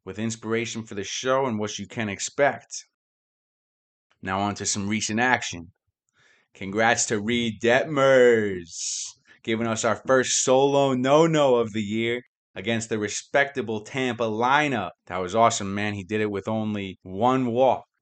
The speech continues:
And how about Noah Syndergaard <laughs> posting a picture of Reed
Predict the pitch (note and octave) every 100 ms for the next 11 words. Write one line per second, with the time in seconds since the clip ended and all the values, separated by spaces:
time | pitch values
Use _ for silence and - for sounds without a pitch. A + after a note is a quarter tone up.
0 | - G2 G2+ B2+ C3+ C#3+ B2+ B2+ B2 A#2+
1 | B2+ C3 C3 A#2 - C3+ D3 D3+ C3 A#2
2 | A#2+ A2+ A2+ A#2+ C3+ - - C#3 D3+ D3+
3 | C3+ C3 D#3 D#3+ F3 F3+ D3 A#2+ B2 D3+
4 | D#3+ C#3 B2+